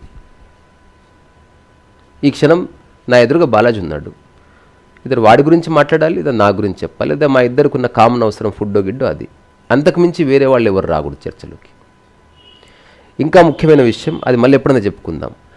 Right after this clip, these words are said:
ఒక వ్యక్తిని వేరే వ్యక్తితో ఎప్పుడు పోల్చి తిట్టకూడదు. ఇది కూడా ఆలోచించండి. Very dangerous precedent. నువ్వు వాడిని, ఆ రాముగాడిని చూడు,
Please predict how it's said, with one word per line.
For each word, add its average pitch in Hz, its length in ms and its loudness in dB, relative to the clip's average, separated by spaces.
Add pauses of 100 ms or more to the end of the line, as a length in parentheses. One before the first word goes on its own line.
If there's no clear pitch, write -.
(260)
ఒక 127 140 2
వ్యక్తిని 147 520 0
వేరే 147 360 4
వ్యక్తితో 165 360 -2
ఎప్పుడు 139 320 -2
పోల్చి 143 360 0
తిట్టకూడదు. 82 480 -8 (800)
ఇది 120 100 -2
కూడా 139 180 6
ఆలోచించండి. 92 520 -2
Very 120 260 4
dangerous 120 440 0
precedent. - 460 -16 (2250)
నువ్వు 120 160 4
వాడిని, 110 180 6
ఆ 95 80 6
రాముగాడిని 120 500 4
చూడు, 107 260 -4